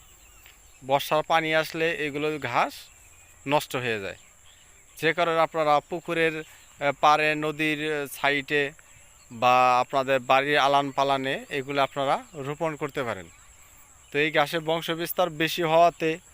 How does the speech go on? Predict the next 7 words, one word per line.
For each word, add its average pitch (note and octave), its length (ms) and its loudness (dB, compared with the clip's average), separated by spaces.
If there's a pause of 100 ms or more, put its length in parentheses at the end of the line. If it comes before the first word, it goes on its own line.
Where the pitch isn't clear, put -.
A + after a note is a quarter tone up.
(640)
অল্প G3 600 2 (160)
জমিনেই F3+ 460 0
অধিক E3+ 360 -2
ঘাস D3+ 580 0
উৎপাদন E3+ 420 -4
হয়ে D3 200 -2
থাকে। D#3+ 300 -8